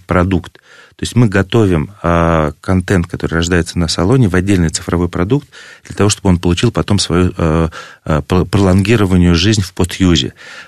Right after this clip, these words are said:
По соотношению, значит, у нас, э, там К П I стоит около десяти тысяч человек, которые мы ждём на площадке в течение двух дней, и, э,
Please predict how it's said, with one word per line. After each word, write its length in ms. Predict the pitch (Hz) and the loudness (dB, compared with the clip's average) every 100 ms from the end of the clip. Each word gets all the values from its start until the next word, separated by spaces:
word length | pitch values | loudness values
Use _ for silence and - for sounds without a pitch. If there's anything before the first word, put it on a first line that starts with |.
| - - | -10 0
По 160 | 135 | 2
соотношению, 840 | - 113 107 110 - 101 82 71 - | 2 0 0 0 2 0 0 -2 -4
значит, 360 | 92 90 85 | -4 -4 -2
у 40 | 98 | 0
нас, 460 | 107 123 - - - | 2 2 0 -2 -2
э, 400 | 92 87 90 87 | -2 0 0 0
там 160 | 90 90 | -2 -6
К 140 | - 87 | -8 -4
П 80 | 104 | 0
I 60 | 101 | 0
стоит 320 | - 87 82 | -2 -4 -4
около 200 | 82 85 | -4 -4
десяти 260 | 92 - 98 | -4 -4 -6
тысяч 260 | - - | -6 -6
человек, 200 | - 87 - | -4 -4 -4
которые 240 | - 78 | -4 -2
мы 60 | 85 | -2
ждём 280 | 82 85 85 | 0 0 0
на 100 | 82 | 0
площадке 480 | 82 80 82 - | -2 -2 -4 -6
в 60 | - | -14
течение 300 | - 85 78 | -8 -4 -2
двух 180 | 78 85 | -2 0
дней, 300 | 123 151 151 - - - - - _ | 2 2 0 -6 -16 -16 -18 -20 _
и, 320 | 110 104 101 - | 2 4 2 0
э, 560 | - 95 92 92 90 | -2 0 2 2 2